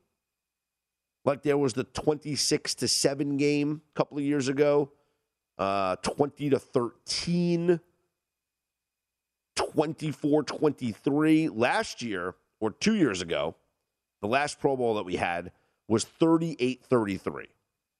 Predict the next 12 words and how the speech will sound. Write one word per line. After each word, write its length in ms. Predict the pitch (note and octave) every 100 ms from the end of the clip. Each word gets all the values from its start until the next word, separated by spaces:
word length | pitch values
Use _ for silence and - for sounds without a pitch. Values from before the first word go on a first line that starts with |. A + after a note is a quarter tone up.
| -
So 80 |
that 180 | A#2 D#3
was 140 | F3 C#3
a 60 |
little 240 | D3 D3 C#3
more 240 | C3 C3
high 260 | A2 A2 G2+
scoring. 480 | - - E2+ B1+ - _ _ _ _ _ _ _ _ _ _ _ _ _ _ _ _ _ _ _ _ _ _ _ _ _ _ _ _ _ _ _ _ _ _ _ _ _ _
How 200 | - E3
do 80 | D#3
the 80 | B2
players 640 | - G#2+ F#2 F2 - -